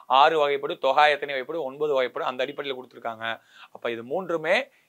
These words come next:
என்னதுப்பா? இருபெயரிட்டு பண்பு தொகை. வெண்ணிலவு மட்டும் பண்பு தொகை. அதனால வெண்ணிலவு வேறுபட்டது, அவ்வளவுதான், வேற ஒண்ணும் இல்ல. சரிங்களா? பண்பு பெயருக்கும் அது தழுவி நிற்கும் பெயர் சொல்லுக்கும் இடையே ஆன ஆகிய உறுப்புகள் மறைந்து வருவது பண்பு தொகை. வெண்மையான நிலவு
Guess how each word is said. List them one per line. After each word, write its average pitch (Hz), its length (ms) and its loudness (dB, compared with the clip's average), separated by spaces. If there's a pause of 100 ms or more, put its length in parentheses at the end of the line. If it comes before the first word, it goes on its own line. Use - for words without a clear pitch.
என்னதுப்பா? 139 480 2 (1300)
இருபெயரிட்டு 180 580 2 (100)
பண்பு 131 220 -4
தொகை. 123 280 -2
வெண்ணிலவு 147 440 -4
மட்டும் 123 280 -10
பண்பு 123 300 -6
தொகை. 107 320 -10 (160)
அதனால 123 300 -8
வெண்ணிலவு 143 440 -6 (100)
வேறுபட்டது, 165 640 -2
அவ்வளவுதான், 120 380 -2
வேற 113 120 -6
ஒண்ணும் 117 160 -12
இல்ல. 104 160 -12
சரிங்களா? 165 260 2 (440)
பண்பு 185 220 2 (100)
பெயருக்கும் 160 440 0
அது 143 120 0
தழுவி 147 260 -2
நிற்கும் 143 340 -10
பெயர் 143 220 -4
சொல்லுக்கும் 139 360 -10
இடையே 135 200 -6 (200)
ஆன 156 140 -4 (200)
ஆகிய 143 280 -6
உறுப்புகள் 131 400 -8
மறைந்து 123 260 -10
வருவது 127 320 -12
பண்பு 139 300 -8
தொகை. 139 280 -4 (420)
வெண்மையான 202 640 10
நிலவு 135 440 -2